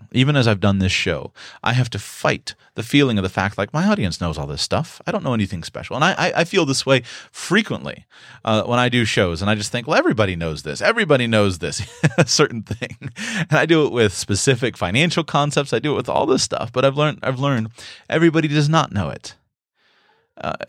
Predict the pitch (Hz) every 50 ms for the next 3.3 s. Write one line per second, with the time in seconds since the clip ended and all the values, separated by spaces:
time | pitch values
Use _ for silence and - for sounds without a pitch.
0 | - - 101 - - 131 143 139 139 139 135 127 - - _ _ _ _ _ -
1 | 113 - 143 - - 143 120 127 113 110 - 120 110 104 113 101 92 90 90 95
2 | 98 95 - _ - 104 - - - 107 - 110 101 92 - - 117 127 123 -
3 | 104 87 78 71 69 69